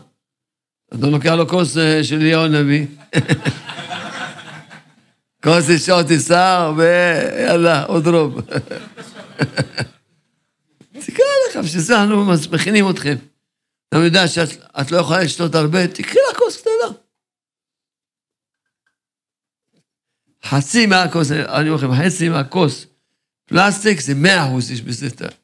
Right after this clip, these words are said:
את השיעור. חצי מה-, מהכוסות הרגילים האלה של הפלסטיק שאנחנו מכירים, חד פעמיות. זה מאה אחוז בשיעור. אז תקרא לך כוס שיש בה כזה גודל, וזהו. <laughs>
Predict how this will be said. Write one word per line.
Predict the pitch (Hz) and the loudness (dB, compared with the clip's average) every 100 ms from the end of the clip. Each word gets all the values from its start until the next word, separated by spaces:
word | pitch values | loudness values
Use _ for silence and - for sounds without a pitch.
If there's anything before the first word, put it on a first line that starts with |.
| _ _ _ | _ _ _
את | - | -12
השיעור. | - - - - - _ _ _ _ _ _ _ _ _ _ _ _ _ _ _ _ _ _ | -10 -10 -12 -14 -18 _ _ _ _ _ _ _ _ _ _ _ _ _ _ _ _ _ _
חצי | 131 139 151 | -14 -8 -2
מה-, | 151 147 135 139 - - - | 0 0 0 -4 -8 -12 -16
מהכוסות | - - 269 294 - | -18 -10 -8 -6 0
הרגילים | 254 233 262 240 | 0 0 -2 0
האלה | 196 180 | 0 -2
של | 165 | -4
הפלסטיק | 165 202 170 156 | -6 -4 -6 -6
שאנחנו | 147 160 | -10 -8
מכירים, | 156 139 143 - _ _ _ _ _ _ _ | -8 -6 -6 -8 _ _ _ _ _ _ _
חד | 131 127 | -4 -2
פעמיות. | 135 131 120 104 - _ _ _ _ _ _ _ _ _ | -4 -2 -4 -6 -12 _ _ _ _ _ _ _ _ _
זה | 156 | 0
מאה | 202 185 | 2 4
אחוז | 170 | 2
בשיעור. | 143 127 123 - - | -2 -6 -6 -6 -10
אז | - | -10
תקרא | - 554 622 | -4 2 4
לך | 554 571 | 4 2
כוס | 587 571 - | 2 2 0
שיש | 349 208 | -2 0
בה | 254 240 233 - _ _ _ _ _ | 2 2 0 -10 _ _ _ _ _
כזה | - 180 185 | 0 2 2
גודל, | 170 160 147 185 | 2 2 2 -2
וזהו. | 453 571 605 539 - _ _ _ _ | 0 2 2 -2 -16 _ _ _ _
<laughs> | - | -10